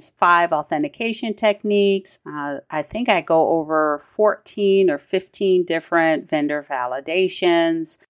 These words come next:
and I have twelve internal controls and fourteen best practices. Basically, it is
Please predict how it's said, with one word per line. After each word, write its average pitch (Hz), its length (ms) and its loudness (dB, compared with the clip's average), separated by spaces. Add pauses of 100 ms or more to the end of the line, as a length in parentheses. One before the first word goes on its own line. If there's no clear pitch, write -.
and 160 560 2
I 170 140 2
have 151 640 2
twelve 175 340 2
internal 160 400 -4
controls 202 760 0 (100)
and 156 320 -4
fourteen 156 640 -2
best 143 340 -4
practices. 131 680 -8
Basically, 220 680 0
it 160 80 -2
is 147 200 -6